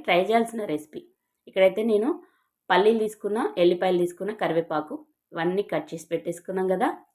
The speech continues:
ఇప్పుడు ప్యాన్ పెట్టేసుకొని ఆయిల్ పోసుకొని ఆయిల్ హీట్ ఎక్కిన తర్వాత కాకరకాయల ముక్కలు ఇలా వేసేసుకోవాలి. వేసుకొని ఆయిల్లో బాగా ఫ్రై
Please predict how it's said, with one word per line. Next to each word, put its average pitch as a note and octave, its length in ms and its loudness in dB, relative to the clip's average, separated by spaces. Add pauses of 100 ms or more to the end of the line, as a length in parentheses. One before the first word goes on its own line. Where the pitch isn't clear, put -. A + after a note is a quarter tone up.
(120)
ఇప్పుడు F3 240 -2 (400)
ప్యాన్ G#3 300 6
పెట్టేసుకొని A3 560 -2 (200)
ఆయిల్ F#3+ 240 4
పోసుకొని F#3+ 420 0 (220)
ఆయిల్ A3+ 240 6
హీట్ G3 220 0
ఎక్కిన F3 300 -4
తర్వాత E3+ 280 0 (680)
కాకరకాయల G3+ 480 6 (100)
ముక్కలు G3 280 -2 (440)
ఇలా E3+ 200 4
వేసేసుకోవాలి. D3+ 640 -4 (340)
వేసుకొని G3+ 500 0 (760)
ఆయిల్లో G#3 280 6 (160)
బాగా A3+ 340 10
ఫ్రై F#3+ 140 8